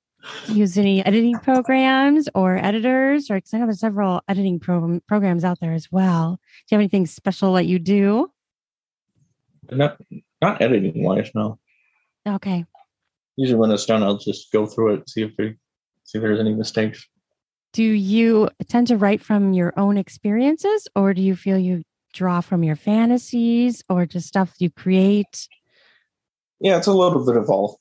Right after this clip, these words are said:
Speaker 2: all of them. Usually just depends on the genre. <laughs> On that.
Speaker 1: Do you like to write in multiple genres?
Speaker 2: Yeah, I kinda like to dabble a little bit in everything. So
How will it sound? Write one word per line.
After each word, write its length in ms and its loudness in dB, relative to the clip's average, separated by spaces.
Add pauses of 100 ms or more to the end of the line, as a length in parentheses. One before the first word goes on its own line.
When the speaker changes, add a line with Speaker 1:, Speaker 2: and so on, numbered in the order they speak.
(140)
Speaker 2:
all 220 -4
of 60 -10
them. 200 -8 (1800)
Usually 400 -2
just 180 0
depends 280 -2
on 120 -2
the 100 -2
genre. 320 0 (240)
<laughs> 540 -10
On 200 -4
that. 240 0 (540)
Speaker 1:
Do 80 0
you 60 4
like 160 2
to 100 -2
write 220 0
in 100 0
multiple 400 -2
genres? 600 -2 (1700)
Speaker 2:
Yeah, 380 0 (180)
I 60 -12 (320)
kinda 160 2
like 200 0
to 120 -6
dabble 280 0
a 80 -2
little 220 2
bit 160 -8
in 80 0
everything. 560 -4 (100)
So 300 -10